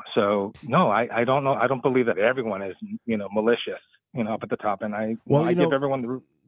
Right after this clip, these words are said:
Speaker 2: Carlo-,
Speaker 1: Huh?
Speaker 2: Carlos, to, to the point of you saying that there is also a chance, and there is also, you know, 'cause you,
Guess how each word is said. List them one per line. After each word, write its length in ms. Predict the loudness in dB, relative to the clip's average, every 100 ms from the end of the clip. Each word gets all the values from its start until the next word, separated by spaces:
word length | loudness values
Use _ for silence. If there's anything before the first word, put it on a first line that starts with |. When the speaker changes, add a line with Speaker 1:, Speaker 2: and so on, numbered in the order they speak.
| -20 _
Speaker 2:
Carlo-, 360 | 2 4 4 -2
Speaker 1:
Huh? 60 | -4
Speaker 2:
Carlos, 460 | 0 2 0 -2 -4
to, 80 |
to 220 | -4 -2 0
the 80 |
point 380 | 0 0 -2 -2
of 140 | -2 -2
you 160 | 0
saying 420 | -2 -2 0 0 0
that 220 | -2 -2
there 180 | 0 0
is 120 | -2
also 600 | -2 -2 -2 0 0 0
a 80 | -4
chance, 520 | -4 -2 -2 -4 -8
and 200 | -2 2
there 100 | 2
is 120 | 2
also, 380 | 0 0 -2 -4 0
you 100 | 0
know, 120 | 0
'cause 180 | 0 2
you, 140 | 0